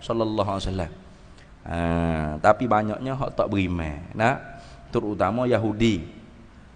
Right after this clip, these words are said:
Kerana Yahudi ni duk anggap kata bahawasanya Nabi akhir zaman ni lahir di kalangan anak cucu cicit Nabi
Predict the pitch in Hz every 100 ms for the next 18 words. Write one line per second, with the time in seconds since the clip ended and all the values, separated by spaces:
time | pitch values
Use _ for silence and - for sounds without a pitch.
0 | - - 90 98 101 101 110 107 110 123
1 | 113 104 107 110 104 101 107 98 95 98
2 | 98 104 104 101 104 104 - - 101 95
3 | 95 101 101 117 170 - - - - 101
4 | 104 117 120 101 104 101 101 113 123 -
5 | 135 143 - 120 113 107 104 - 143 -
6 | 104 101 135 190